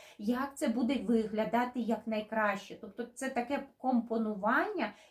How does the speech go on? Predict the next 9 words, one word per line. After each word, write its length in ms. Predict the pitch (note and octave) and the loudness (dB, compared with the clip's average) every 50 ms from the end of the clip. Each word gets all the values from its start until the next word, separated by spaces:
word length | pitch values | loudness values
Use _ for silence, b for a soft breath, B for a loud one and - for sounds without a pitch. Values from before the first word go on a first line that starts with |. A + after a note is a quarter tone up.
| B B | B B
і 100 | B3 B3+ | 0 0
ідеї 600 | B3+ - A#3+ B3 G3+ G#3 C4+ C#4 C4+ A#3+ A#3 A3+ | 0 0 0 0 0 0 0 2 4 4 4 4
матеріальної 640 | A3 A3 A3 - A#3 A#3 A3+ A3+ A#3 A3 A3 G#3 G3+ | 4 4 2 0 0 2 4 4 4 4 2 0 -4
підтримки, 580 | - G#3+ G3+ - G#3 A3 C4+ D4+ F4+ F4 E4+ | -6 -8 -10 -6 -2 0 0 0 0 -2 -4
коли 240 | - - B3+ B3 B3 | -4 -2 -2 0 0
ви 140 | A3+ G3+ A3+ | 0 0 0
дійсно 480 | F3 F3 G3+ A3 C#4+ F4+ - C#4+ B3 A3 | -2 -2 -2 0 0 0 0 -2 -2 -2
ніби 320 | G3+ G3+ A#3 A3+ - B3+ | 0 0 0 0 -2 -4
знайшли 600 | G3 F#3+ F#3 F#3+ F#3 - - - F#3+ G3+ A#3+ A#3+ | -6 -6 -6 -8 -8 -8 -8 -6 -4 -4 -4 -4